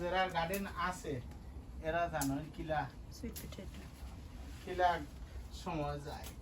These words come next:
Speaker 1: মাশাআল্লাহ, কত সুন্দর লাগে ওই দোকানটা।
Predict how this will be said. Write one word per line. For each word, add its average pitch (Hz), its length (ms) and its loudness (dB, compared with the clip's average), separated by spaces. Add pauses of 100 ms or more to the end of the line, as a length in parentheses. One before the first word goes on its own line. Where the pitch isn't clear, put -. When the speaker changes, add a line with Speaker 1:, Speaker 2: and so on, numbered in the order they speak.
(800)
Speaker 1:
মাশাআল্লাহ, - 600 0 (1040)
কত 196 120 -4 (160)
সুন্দর 143 340 0
লাগে 104 240 -2
ওই 104 120 -4
দোকানটা। - 320 -8